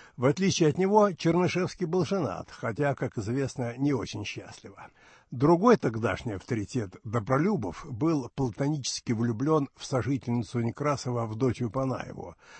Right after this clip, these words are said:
а некие элементарные знания получал в публичном доме, где дразнил робких немочек тем, что не заплатит причитающуюся трёшницу. Какой ни на есть, а опыт. Таковы были титаны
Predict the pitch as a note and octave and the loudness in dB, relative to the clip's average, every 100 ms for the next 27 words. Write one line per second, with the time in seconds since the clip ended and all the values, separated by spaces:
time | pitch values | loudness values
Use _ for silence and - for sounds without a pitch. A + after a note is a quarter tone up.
0 | - - A#2+ A#2 A2+ A#2+ C3 B2+ - A#2+ | -18 -2 4 4 2 2 2 2 0 0
1 | A#2 A2+ - _ C3 A#2+ A#2+ A#2 A#2 G#2+ | 0 -2 -6 _ -2 0 0 0 0 0
2 | G2+ G#2+ G#2+ A#2 D#3+ D#3 C3+ B2 A2+ C3 | 0 -2 -2 0 2 4 2 2 -2 -2
3 | B2+ - C3+ B2+ - C3 A#2 B2 G2+ B2+ | 0 0 0 0 -2 -2 2 2 2 -2
4 | B2+ B2+ E2 E2 F2 F#2 A2 G#2 - G2+ | 0 0 -2 -4 -6 -4 -2 -2 0 -2
5 | F2+ B2+ A2+ _ _ - B2 A#2 - A#2 | 2 2 2 _ _ 0 4 4 2 -6
6 | - C3+ D3+ G#2+ - G2 - C#3 A#2 - | -2 0 2 0 -4 -8 -4 -2 -2 -2
7 | B2 A2 G#2 G#2+ A2 A2+ G2+ C3 A2+ A#2 | -2 -2 -4 -4 -4 -4 -4 -2 -2 -4
8 | F#2+ A2+ A#2 A2 A2+ G#2 G2+ - G#2+ G2 | -6 -8 -6 -6 -4 -4 -4 -6 -10 -10
9 | G#2 G2 A#2 F#2 - G2 F2+ G#2 G2+ _ | -12 -10 -10 -10 -14 -14 -14 -16 -18 _
10 | - - - - - C#3 E3+ C#3+ C3 C3+ | -20 -20 -20 -16 0 2 6 6 6 6
11 | D#3+ - - - _ - C3 F2+ E2 - | 4 2 -4 -18 _ -2 0 0 -8 -14
12 | - - - _ - A2 C3 C3 A#2+ G#2 | -16 -20 -20 _ -6 -4 0 0 0 -2
13 | F#2+ A2+ - B2 A2+ G#2+ | -4 -6 -6 -4 -2 -4